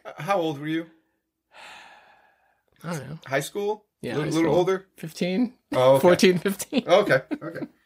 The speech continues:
Speaker 1: All right, that's fine, that's
Speaker 2: I don't
Speaker 1: fine.
Speaker 2: know. Yeah.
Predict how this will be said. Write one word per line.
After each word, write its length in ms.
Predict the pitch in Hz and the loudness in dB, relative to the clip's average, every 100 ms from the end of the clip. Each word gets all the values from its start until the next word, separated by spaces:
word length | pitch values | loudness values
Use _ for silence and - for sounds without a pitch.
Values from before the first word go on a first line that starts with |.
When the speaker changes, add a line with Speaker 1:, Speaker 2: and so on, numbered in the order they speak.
| - - _ - | -18 -18 _ -8
Speaker 1:
All 60 | |
right, 120 | 247 381 | -8 -8
that's 140 | 403 | -8
fine, 400 | 220 208 208 208 | -4 -2 -2 0
that's 60 | 226 | 4
Speaker 2:
I 60 | 320 | 4
don't 100 | 381 | 6
Speaker 1:
fine. 0 | |
Speaker 2:
know. 280 | 392 294 - _ _ _ _ _ _ _ - | 6 6 0 _ _ _ _ _ _ _ 0
Yeah. 380 | 220 175 135 | 4 4 2